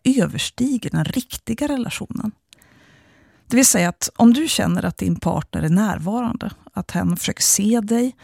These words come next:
att ni på det sätt ni vill uttrycker er kärlek till varandra, då kanske inte är någon fara med lite meddelanden till en ny bekantskap på en musikapp.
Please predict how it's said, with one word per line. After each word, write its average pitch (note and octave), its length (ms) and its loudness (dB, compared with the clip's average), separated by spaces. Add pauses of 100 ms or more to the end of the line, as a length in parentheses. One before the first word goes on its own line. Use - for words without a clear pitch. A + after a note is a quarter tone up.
(340)
att - 180 -2
ni F3+ 260 4
på - 160 0
det F#3 60 2
sätt - 300 0
ni E3+ 100 2
vill F3+ 340 0
uttrycker - 720 -2
er - 100 -2
kärlek G3+ 440 0
till A#3+ 120 -8
varandra, - 440 -6 (600)
då F3+ 120 -4
kanske C4 300 -2
inte B3 180 -4
är - 40 -16
någon - 120 -4
fara - 500 -6
med F3+ 180 -2
lite E3+ 200 -2
meddelanden F#3 920 -2
till - 180 -6
en F3 60 4
ny D#3+ 200 2
bekantskap - 800 -8 (100)
på E3+ 100 -2
en E3 80 2
musikapp. - 720 -6